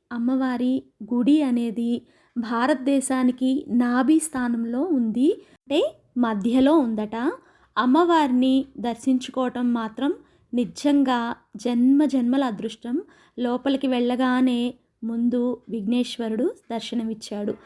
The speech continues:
అమ్మవారిని దర్శించుకున్నాము. అమ్మ దయ ఉంటే అన్నీ ఉన్నట్టే.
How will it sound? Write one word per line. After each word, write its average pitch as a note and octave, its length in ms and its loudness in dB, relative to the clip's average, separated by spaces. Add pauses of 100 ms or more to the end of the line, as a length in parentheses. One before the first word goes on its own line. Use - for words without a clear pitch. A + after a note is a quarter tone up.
(300)
అమ్మవారిని A#3+ 880 0 (120)
దర్శించుకున్నాము. A3 1160 -2 (400)
అమ్మ B3+ 280 4
దయ C4+ 260 4
ఉంటే C#4 560 0 (140)
అన్నీ A#3+ 380 2
ఉన్నట్టే. A#3+ 680 -2